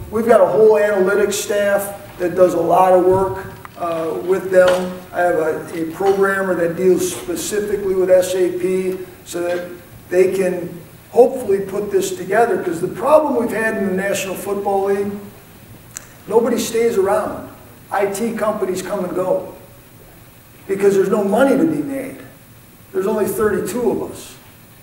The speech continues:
right? So they build the program, they sell you the program, and then they find out there's no more money to be made, and the only thing to be made is the main-, maintenance of it, the service of it.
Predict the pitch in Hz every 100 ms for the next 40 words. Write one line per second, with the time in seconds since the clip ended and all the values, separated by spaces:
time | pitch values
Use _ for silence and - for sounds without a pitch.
0 | - - - - 180 202 208 196 175 -
1 | 202 254 277 247 - 220 196 190 190 190
2 | 196 - - - 233 262 240 220 202 -
3 | 190 185 170 180 180 180 180 - - -
4 | - - 185 240 240 208 233 226 214 220
5 | - 185 - 196 - - 101 113 110 98
6 | - 185 208 254 214 190 190 - - -
7 | 190 190 214 226 208 220 214 196 190 190
8 | 220 254 220 190 - 156 165 185 - -
9 | - 220 294 269 170 - 156 156 - -
10 | - 262 294 220 - 175 165 180